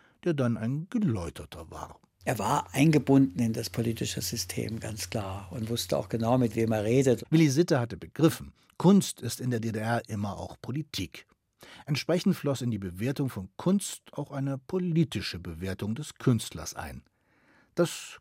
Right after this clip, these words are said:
Speaker 1: kannte er schon aus seiner künstlerischen Anfangszeit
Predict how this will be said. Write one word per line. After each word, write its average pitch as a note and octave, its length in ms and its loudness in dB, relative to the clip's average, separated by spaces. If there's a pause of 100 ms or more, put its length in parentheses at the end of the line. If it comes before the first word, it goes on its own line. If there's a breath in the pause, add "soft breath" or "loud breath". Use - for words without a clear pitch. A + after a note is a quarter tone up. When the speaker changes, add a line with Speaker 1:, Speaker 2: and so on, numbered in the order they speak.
Speaker 1:
kannte B2+ 260 0
er G2+ 160 -4
schon G#2 220 -4
aus F2+ 140 -8
seiner D#2+ 240 -8
künstlerischen D3 680 -2
Anfangszeit - 960 -6